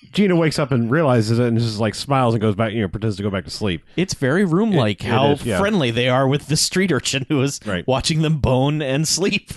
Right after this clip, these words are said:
Speaker 1: Yeah. But she's gone for a while. And
Speaker 2: Yeah.
Speaker 1: then, um,
Speaker 2: Sam Jones goes to work.
Speaker 1: Yeah, she, it, the, the, uh, Gina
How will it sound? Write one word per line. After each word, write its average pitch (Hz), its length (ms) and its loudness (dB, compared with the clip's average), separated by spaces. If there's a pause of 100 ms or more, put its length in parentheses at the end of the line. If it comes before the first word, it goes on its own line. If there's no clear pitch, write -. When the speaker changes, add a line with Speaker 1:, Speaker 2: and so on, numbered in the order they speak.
Speaker 1:
Yeah. 90 280 -2 (280)
But 143 140 -2
she's 160 160 2
gone 110 220 0
for 95 100 -2
a 78 40 -2
while. 71 280 -6
And 98 80 -4
Speaker 2:
Yeah. 98 100 0
Speaker 1:
then, 95 220 -2
um, 87 500 -4 (160)
Speaker 2:
Sam 175 200 -2
Jones 156 200 0
goes 131 180 0
to 127 60 -6
work. 147 200 -4 (280)
Speaker 1:
Yeah, 107 320 2
she, 139 280 -2
it, 131 280 -10 (800)
the, 170 200 2
the, 156 380 0
uh, 139 60 4
Gina 156 320 2